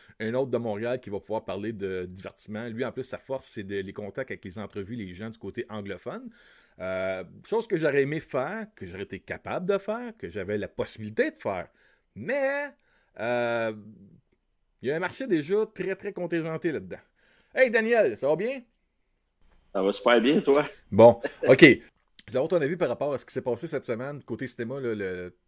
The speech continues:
Speaker 1: avec Alec Baldwin. Je sais pas si t'as, t'sais, je pense que t-, tout le monde est au courant, là, le, il y a le tournage
Speaker 2: Ouais.
Speaker 1: de, de Ross, un film qui est un film, je pense, plus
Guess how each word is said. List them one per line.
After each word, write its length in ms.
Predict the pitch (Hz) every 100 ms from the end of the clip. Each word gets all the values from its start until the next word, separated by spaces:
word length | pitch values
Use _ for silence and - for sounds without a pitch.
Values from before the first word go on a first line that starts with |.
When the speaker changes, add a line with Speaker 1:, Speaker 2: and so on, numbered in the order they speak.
| -
Speaker 1:
avec 260 | 87 92
Alec 180 | 98 101
Baldwin. 400 | 101 90 101 117
Je 60 | 120
sais 60 | -
pas 80 |
si 200 | 107 -
t'as, 280 | 92 92 85 87 _
t'sais, 100 | 82 - _ _ 90
je 120 | 87
pense 200 | 92 90
que 100 | 85
t-, 160 | - _ _
tout 80 | 87
le 80 |
monde 160 | 92 92
est 180 | 82 90
au 20 |
courant, 280 | 85 85 127
là, 100 | 113
le, 320 | 98 87 80 - - _ _
il 40 | 107
y 40 |
a 40 |
le 40 | 95
tournage 300 | 98 107 117
Speaker 2:
Ouais. 420 | 87 90 90 87
Speaker 1:
de, 100 | 87
de 120 | 90
Ross, 380 | 92 104 113 -
un 60 | 90
film 200 | 110 107
qui 80 |
est 120 | 85 95
un 100 | 87
film, 180 | - 104
je 60 |
pense, 220 | 95 98
plus 320 | - 101 -